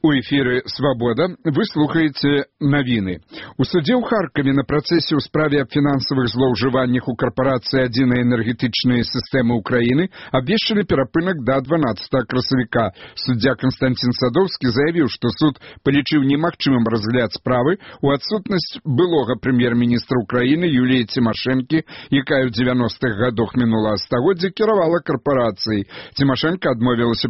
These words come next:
прыняць удзел у пасяджэнні суду і перадала заяву, якую зачытаў яе абаронца Сергей Уласенко. У ім Цімашэнка запатрабавала разгледзець без яе хадайніцтва аб закрыцці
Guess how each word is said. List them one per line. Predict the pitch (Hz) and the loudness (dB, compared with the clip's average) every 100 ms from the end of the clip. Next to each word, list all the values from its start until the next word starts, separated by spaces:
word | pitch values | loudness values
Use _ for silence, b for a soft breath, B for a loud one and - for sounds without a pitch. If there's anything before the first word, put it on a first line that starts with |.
| 120 | -2
прыняць | 120 120 113 120 | 0 0 -2 -2
удзел | 110 113 104 | -2 0 -2
у | |
пасяджэнні | 110 127 113 113 110 110 101 | -2 -2 0 0 2 2 0
суду | - 113 165 208 B B | -2 0 0 0 B B
і | 156 | -4
перадала | 143 165 143 139 131 | 0 0 2 2 2
заяву, | 123 104 117 123 170 | 0 0 0 0 2
якую | 190 107 127 104 | 0 0 -2 -2
зачытаў | 113 113 98 165 | -2 -2 0 0
яе | 160 113 113 110 | 0 0 2 0
абаронца | 101 113 151 151 175 | 0 0 0 -2 -4
Сергей | 151 113 101 123 127 B B | -2 -2 2 0 0 B B
Уласенко. | 139 135 123 110 123 107 120 117 | 0 2 0 -2 -4 -2 -2 0
У | 127 | 0
ім | 123 113 | 2 0
Цімашэнка | - 110 117 160 202 196 | -2 -4 0 -2 0 0
запатрабавала | 127 95 104 120 117 117 117 107 B B | 0 -2 -2 0 2 2 0 -2 B B
разгледзець | 113 127 104 113 127 110 117 98 | -2 0 -2 -2 -2 0 -4 0
без | 139 117 | 0 0
яе | 107 110 110 147 170 B B | 0 0 2 0 -2 B B
хадайніцтва | - 170 131 127 147 - 160 | -4 0 0 0 -2 -2 -2
аб | 113 | -2
закрыцці | 117 - 117 - - 135 | -6 -2 -4 -4 -2 -2